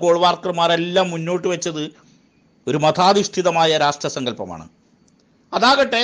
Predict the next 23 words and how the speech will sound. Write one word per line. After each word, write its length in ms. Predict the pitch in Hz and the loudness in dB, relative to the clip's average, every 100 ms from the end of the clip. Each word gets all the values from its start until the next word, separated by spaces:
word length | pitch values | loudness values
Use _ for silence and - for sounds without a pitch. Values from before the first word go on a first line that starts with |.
| 240 | -2
സ്വേച്ഛാധിപത്യ 640 | 226 - 240 254 247 240 226 | -4 0 0 0 -2 -2 -2
ഫാസിസ്റ്റ് 460 | 214 202 214 - 220 | 0 -2 -4 -10 -8
രുചിയുള്ളതാണ്. 520 | 196 185 170 147 113 101 _ _ _ _ _ - | -6 -2 -2 -2 -4 -8 _ _ _ _ _ 0
ഭൂപ്രദേശം, 600 | 180 202 196 190 175 202 202 | 2 4 2 2 2 -2 -2
വംശീയ 420 | 170 175 170 202 196 | -4 -4 -6 -2 0
ഐക്യം, 280 | 180 - 190 170 | 0 -2 -6 -2
മതം, 240 | 165 180 185 | -2 -2 -4
സംസ്കാരം, 500 | 165 156 - 180 180 165 | -8 -6 0 0 0 0
ഭാഷ 260 | 170 175 180 | -2 -2 -6
തുടങ്ങിയ 360 | 170 165 165 180 208 - _ _ _ - | -8 -8 -6 -8 -8 -12 _ _ _ -8
ഒട്ടേറെ 460 | 156 202 220 240 190 | -2 2 4 4 2
ഘടകങ്ങളുടെ 540 | 175 180 185 175 175 170 | 2 2 0 -2 -2 -2
ഉൽപ്പന്നമാണ് 640 | 165 165 214 190 170 165 165 | -2 -2 -2 -2 -2 -2 -2
രാഷ്ട്രമെന്നത് 560 | 156 151 170 160 156 147 147 139 | -2 -2 -4 -6 -6 -8 -4 -2
അവർ 140 | 156 151 | -2 0
വാദിക്കുന്നുണ്ടെങ്കിലും 720 | 151 160 175 170 165 175 240 - _ _ _ _ _ _ _ _ _ - | 0 -2 -8 -8 -6 -4 -4 -6 _ _ _ _ _ _ _ _ _ -2
മതത്തെ 440 | 147 180 185 175 170 | 2 2 0 -4 -2
സുപ്രധാന 500 | 160 - 165 170 165 160 139 | -6 -4 -2 0 0 0 -2
ഘടകമായിട്ടാണ് 760 | 143 160 180 165 151 143 143 143 127 | -2 0 0 0 0 -2 -6 -6 -4
അവർ 120 | 131 131 | -2 -4
എടുത്തു 200 | 123 123 | -4 -6
കാട്ടുന്നത്. 400 | 104 87 80 82 _ _ _ _ _ _ _ | -6 -8 -18 -20 _ _ _ _ _ _ _
ഭൂരിപക്ഷത്തിനിടയിൽ 680 | 240 254 262 254 254 254 | 4 4 2 0 0 0